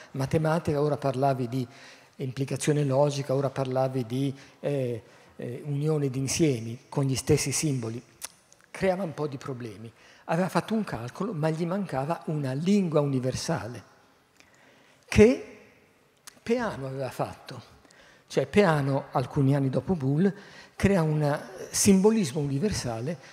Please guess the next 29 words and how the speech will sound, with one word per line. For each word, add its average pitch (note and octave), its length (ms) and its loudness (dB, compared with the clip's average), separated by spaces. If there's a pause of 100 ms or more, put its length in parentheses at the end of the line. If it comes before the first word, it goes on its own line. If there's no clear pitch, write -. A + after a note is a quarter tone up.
(120)
che - 100 4
può G3+ 140 2
essere C#3+ 240 0
us-, C#3+ 220 -8
utilizzato D3+ 720 -2 (320)
per C#3+ 180 0
tutto, - 380 -14
per D3+ 180 0
parlare B2+ 480 -2
di B2 140 -8
tutto. - 480 -14 (1120)
Ehm, C#3 480 -2 (480)
ovviamente A#2 480 -2
lo A2+ 100 -2
usava A#2+ 320 0
per G#2 160 -8
parlare A2 300 -2
della A#2+ 160 -2
matematica, A#2+ 800 4 (960)
però G#3 880 2
era D#3+ 180 2
una D#3+ 80 4
lingua F#3 220 4
universale, D#3 760 0 (2000)
eh, C3+ 260 -4
affascinante D#3+ 800 -4
perché D#3+ 280 -6
era D3+ 140 -2
bella. B2 500 -4